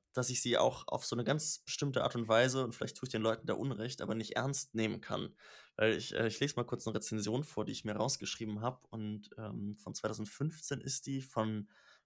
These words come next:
Charbonnier, äh, unter dem Titel Unvergessen, David Foster Wallace, unendlicher Spaß, schreibt Charbonnier. Er galt als amerikanisches Literaturgenie, ehe er plötzlich starb. Dieser Roman ist ein Meisterwerk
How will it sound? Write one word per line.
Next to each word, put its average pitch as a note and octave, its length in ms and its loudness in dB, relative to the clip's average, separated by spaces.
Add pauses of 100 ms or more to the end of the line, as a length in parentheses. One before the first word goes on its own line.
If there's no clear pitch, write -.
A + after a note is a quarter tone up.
Charbonnier, B2+ 920 2 (800)
äh, A2 160 -2
unter A#2 260 0
dem A2+ 160 0
Titel A#2 560 0 (220)
Unvergessen, B2 920 2 (160)
David A#2 280 6
Foster G#2+ 400 0
Wallace, G#2+ 600 0
unendlicher A2 580 -4
Spaß, - 600 -2 (380)
schreibt A#2+ 360 -2
Charbonnier. B2 720 0 (640)
Er B2+ 80 2
galt B2+ 300 6
als - 160 2
amerikanisches A#2 760 4
Literaturgenie, A2+ 1080 0
ehe A2+ 180 6
er G2 80 8
plötzlich - 480 -2
starb. - 440 0 (400)
Dieser A#2+ 180 4
Roman A2+ 380 6
ist C3+ 140 2
ein A2 120 4
Meisterwerk D3 800 2